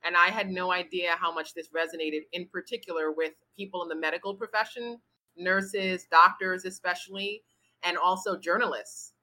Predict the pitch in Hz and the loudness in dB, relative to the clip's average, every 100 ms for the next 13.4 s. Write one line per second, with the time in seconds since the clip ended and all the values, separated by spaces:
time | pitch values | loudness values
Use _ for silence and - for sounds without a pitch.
0 | _ 262 262 262 233 294 415 277 226 _ | _ 4 6 6 4 2 2 2 -2 _
1 | _ _ 170 196 214 202 226 180 220 180 | _ _ 0 2 2 0 -6 0 2 2
2 | 151 151 156 185 208 190 185 180 175 160 | 0 -2 0 0 0 0 2 2 -2 -14
3 | - 185 170 156 202 139 - 160 160 151 | -14 -10 -10 -10 -14 -12 -6 -6 -6 -10
4 | 143 139 143 151 143 180 214 190 175 151 | -14 -16 -16 -16 -10 -6 -6 -8 -10 -10
5 | - _ _ - 180 160 143 - _ _ | -12 _ _ -16 -2 0 0 -2 _ _
6 | _ _ - 196 175 175 165 156 _ _ | _ _ -6 -4 -4 -6 -10 -12 _ _
7 | _ - 262 262 247 226 226 226 226 220 | _ 2 2 6 6 8 6 2 0 -10
8 | 196 226 202 196 190 180 - - 269 175 | -12 -8 -6 -6 -4 -4 -6 -8 -12 -6
9 | 185 196 202 190 180 180 165 156 151 156 | -2 0 -2 -4 -6 -6 -10 -10 -12 -10
10 | 143 143 - - _ _ _ _ _ _ | -8 -8 -12 -20 _ _ _ _ _ _
11 | _ _ _ - - 247 240 196 247 247 | _ _ _ -14 -4 -2 -2 -2 0 0
12 | 320 415 370 294 269 233 247 233 - 269 | 0 -2 4 2 2 -6 -12 -12 0 2
13 | 202 196 - | 2 0 -14